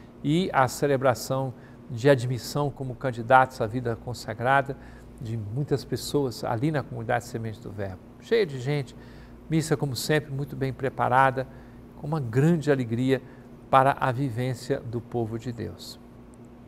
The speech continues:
Eu dizia a Dom Irineu que se uma pessoa nos acompanhar,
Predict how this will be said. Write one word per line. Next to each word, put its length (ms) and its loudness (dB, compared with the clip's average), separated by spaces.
Eu 160 4
dizia 520 4
a 80 0
Dom 220 0
Irineu 400 0
que 320 -6
se 180 -6
uma 60 4
pessoa 380 4
nos 160 2
acompanhar, 840 4